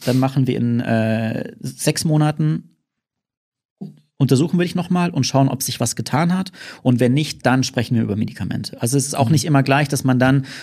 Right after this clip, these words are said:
Speaker 1: sofort an einem Punkt ist, wo man sagt, jetzt muss ich jeden Tag Tabletten nehmen. Ähm,
Speaker 2: Ja.
Speaker 1: und das ist aber der Vorteil, wenn man's halt früh genug erkennt. Ähm,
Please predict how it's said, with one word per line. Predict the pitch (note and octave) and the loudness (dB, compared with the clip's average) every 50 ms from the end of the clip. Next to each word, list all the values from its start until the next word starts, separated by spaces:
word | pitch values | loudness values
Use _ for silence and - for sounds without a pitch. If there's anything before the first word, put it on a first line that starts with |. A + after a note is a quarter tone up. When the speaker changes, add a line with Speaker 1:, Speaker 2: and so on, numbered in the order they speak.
| - - - | -18 -14 -8
Speaker 1:
sofort | - - - - - C#3 C3+ C#3+ D3 - | -6 -6 -6 -2 2 4 4 4 2 2
an | - C3 B2+ | 0 0 0
einem | B2 A#2+ | 0 2
Punkt | - E3 E3+ E3+ E3 - | 2 2 2 2 0 -2
ist, | C3 - | -4 -2
wo | C3 | 0
man | B2+ A#2+ | 0 0
sagt, | A2+ B2 A#2+ - | 2 0 0 0
jetzt | C3+ - - | -2 0 2
muss | C3+ C3+ C3+ | 2 2 2
ich | A2+ - | 0 0
jeden | C#3 B2+ | 0 0
Tag | A2 A2+ G#2+ - | 0 0 -2 -2
Tabletten | - G#2 G#2+ A2+ A2+ - G2+ F#2 | -2 -2 0 -2 0 -2 -2 -2
nehmen. | F#2 F2 - - - _ _ _ - | -2 -4 -6 -8 -12 _ _ _ -6
Ähm, | - A2+ A2 G#2+ G2+ | -2 -2 0 2 2
Speaker 2:
Ja. | A#2+ A2 - - - - - - _ _ - | 0 -2 -2 -6 -16 -20 -20 -20 _ _ -2
Speaker 1:
und | B2 B2+ A#2+ | 0 2 4
das | D#3+ D3 C#3+ | 2 2 0
ist | D#3 D3 | -2 -2
aber | C#3+ C#3 | 0 0
der | B2+ C3+ | 0 0
Vorteil, | - - D3+ C#3+ C#3+ C3 | 0 -2 0 0 0 0
wenn | C3 B2 | 2 0
man's | B2+ B2 - - | 0 0 -2 -2
halt | B2 A#2+ | -4 -4
früh | - - - C3+ | -2 -2 0 2
genug | C3 B2+ B2 A#2+ - | 2 2 0 0 -2
erkennt. | A#2 A2 - - D3+ E3+ G#3+ - - - _ _ _ | -4 -2 0 0 0 0 -2 -4 -8 -14 _ _ _
Ähm, | - B2 B2 B2 B2 B2 B2 B2+ B2+ B2+ | 0 2 2 2 2 2 0 0 -2 -4